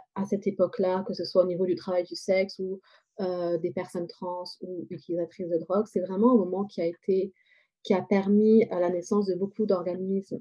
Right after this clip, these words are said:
euh, communautaires qui donnent des services aux personnes marginalisées, car c'est souvent les personnes, euh, les communautés les plus marginalisées qui sont le plus à risque de développer,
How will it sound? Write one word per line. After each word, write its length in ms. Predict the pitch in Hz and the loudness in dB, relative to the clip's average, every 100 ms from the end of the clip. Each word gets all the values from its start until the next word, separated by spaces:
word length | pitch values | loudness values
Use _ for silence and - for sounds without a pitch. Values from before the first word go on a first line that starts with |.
| - | -8
euh, 380 | 170 156 156 135 _ _ _ _ - | -10 -8 -8 -10 _ _ _ _ 4
communautaires 720 | 220 202 180 175 202 208 - | 6 8 4 2 2 2 2
qui 140 | 226 | 0
donnent 200 | 175 180 180 | 0 -2 -4
des 80 | 175 | -4
services 400 | 185 185 196 180 | -4 -2 -2 -4
aux 60 | |
personnes 380 | - 170 185 170 | -8 -10 -8 -6
marginalisées, 800 | 175 170 175 170 175 165 226 269 - _ _ _ | -8 -8 -8 -4 -4 2 4 4 -6 _ _ _
car 260 | - 185 185 | -8 -8 -2
c'est 140 | - | -2
souvent 280 | 208 202 226 | -2 4 8
les 120 | 254 | 8
personnes, 480 | 208 190 - 196 190 | 6 -2 -2 -2 -2
euh, 400 | 175 165 160 151 - - _ | -2 -2 -2 -4 -8 -14 _
les 120 | 180 | -8
communautés 340 | 175 196 190 233 | 2 2 6 6
les 80 | 214 | 6
plus 140 | 202 | 0
marginalisées 460 | 185 202 175 180 226 | 0 0 0 2 2
qui 80 | |
sont 160 | - 185 | 0 -2
le 80 | 170 | -2
plus 300 | - 202 - - | -4 -12 -12 -8
à 120 | 175 | -8
risque 380 | 170 208 202 - | 2 2 2 -4
de 60 | 175 | -2
développer, 580 | 180 165 165 196 185 | 0 0 -2 0 -2